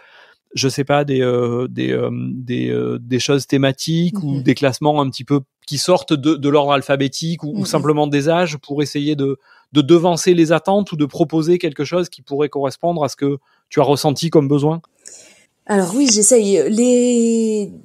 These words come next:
Speaker 2: documentaires sont à part, les romans sont classés, euh, par ordre alphabétique. Moi, j'essaye qu'il y ait de la place sur tous les rayonnages pour qu'il y ait au moins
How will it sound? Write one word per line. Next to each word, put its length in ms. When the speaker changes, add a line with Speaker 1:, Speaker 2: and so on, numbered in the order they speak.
Speaker 2:
documentaires 560
sont 160
à 80
part, 320
les 140
romans 560
sont 260
classés, 580
euh, 220
par 240
ordre 260
alphabétique. 680
Moi, 100
j'essaye 380
qu'il 140
y 120
ait 40
de 120
la 140
place 260
sur 240
tous 240
les 160
rayonnages 560
pour 160
qu'il 120
y 40
ait 60
au 80
moins 380